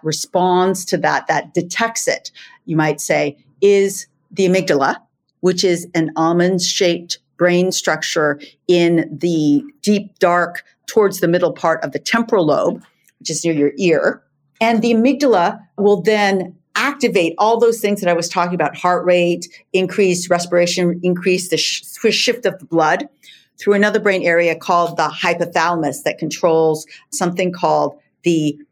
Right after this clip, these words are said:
sympathetic nervous system, the sympathetic nervous system.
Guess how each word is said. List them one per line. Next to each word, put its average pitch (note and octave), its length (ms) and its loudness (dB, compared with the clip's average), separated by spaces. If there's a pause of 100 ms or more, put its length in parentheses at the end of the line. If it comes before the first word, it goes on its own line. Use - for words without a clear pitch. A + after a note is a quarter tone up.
(100)
sympathetic G#3+ 1040 -2 (420)
nervous E3+ 460 0
system, - 400 -8 (280)
the C#3+ 60 -12
sympathetic G3+ 600 -2
nervous D3 260 -2
system. - 320 -6